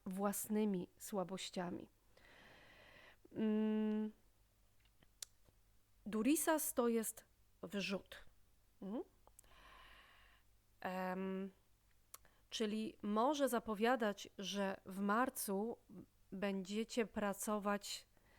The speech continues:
z tematami, którymi nie mieliście odwagi zmierzyć się wcześniej.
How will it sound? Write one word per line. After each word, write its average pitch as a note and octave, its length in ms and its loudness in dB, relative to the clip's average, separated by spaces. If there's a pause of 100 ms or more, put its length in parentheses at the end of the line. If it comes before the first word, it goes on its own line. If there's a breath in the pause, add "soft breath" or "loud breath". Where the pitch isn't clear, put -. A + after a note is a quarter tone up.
(420 soft breath)
z - 160 -6
tematami, A3 880 4 (120)
którymi G#3+ 760 0 (720)
nie G#3+ 340 4
mieliście B3+ 500 4
odwagi G#3 580 2
zmierzyć G3 420 -2
się F#3+ 180 -2
wcześniej. - 640 -8